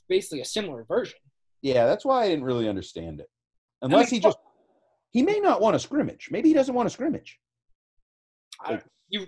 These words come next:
Speaker 1: can you really go into week one not having any, like, live action?
Speaker 2: There's gonna be a lot of questions in week one regardless. Whether
Speaker 1: Yeah.
Speaker 2: you have, you know, a, a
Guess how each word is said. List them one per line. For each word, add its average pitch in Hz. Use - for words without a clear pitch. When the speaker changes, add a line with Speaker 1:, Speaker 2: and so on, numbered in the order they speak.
Speaker 1:
can 202
you 196
really 202
go 190
into 190
week 170
one 190
not 165
having 170
any, 180
like, 143
live 151
action? 170
Speaker 2:
There's 240
gonna 294
be 233
a 196
lot 165
of 127
questions 123
in 104
week 107
one 101
regardless. 82
Whether 117
Speaker 1:
Yeah. 113
Speaker 2:
you 110
have, 110
you 117
know, 92
a, -
a -